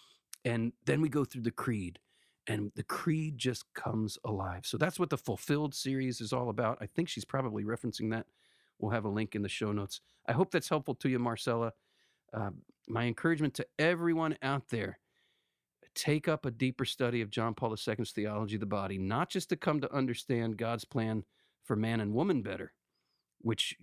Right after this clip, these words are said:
you certainly will do that, but in coming to understand God's plan for man and woman, what we come to understand is the biblical vision from Genesis to Revelation. And,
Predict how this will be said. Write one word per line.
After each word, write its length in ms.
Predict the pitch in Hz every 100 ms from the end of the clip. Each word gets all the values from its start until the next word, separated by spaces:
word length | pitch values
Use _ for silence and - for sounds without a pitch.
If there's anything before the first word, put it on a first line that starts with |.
| 87
you 180 | 104 101
certainly 400 | - 147 131 123
will 180 | 127 127
do 180 | 123
that, 300 | 120 147 123 - _ _ _ _ _
but 100 | -
in 120 | 123 120
coming 340 | 139 170 180
to 180 | 165 147
understand 480 | 139 131 - 120 110
God's 260 | 117 127
plan 220 | - 123
for 120 | 107 110
man 240 | 107 107
and 100 | 92
woman, 340 | 113 180 107 - _ _ _ _ _ _ -
what 120 | 123
we 80 | 127
come 260 | - 143
to 140 | 160 123
understand 640 | 123 110 - 143 147 127
is 140 | 117 104
the 100 | 104
biblical 540 | 98 117 151 - 127
vision 360 | 104 127 123 123
from 260 | - 104
Genesis 480 | 101 113 117 - 107
to 120 | - 113
Revelation. 540 | 107 107 147 175 95
And, 140 | 101